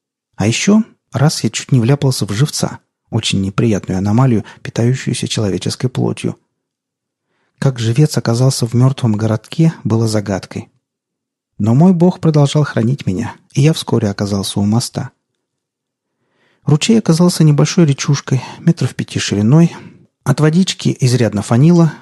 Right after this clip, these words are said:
а берега были забраны бетонными плитами. Я переключил рацию на восьмой канал и подал сигнал.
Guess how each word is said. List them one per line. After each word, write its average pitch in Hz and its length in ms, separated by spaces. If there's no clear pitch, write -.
а - 100
берега 135 380
были 135 220
забраны 123 440
бетонными 101 540
плитами. 95 500
Я 113 140
переключил 107 560
рацию 104 360
на 98 100
восьмой 101 300
канал 156 360
и 113 80
подал 117 280
сигнал. 92 480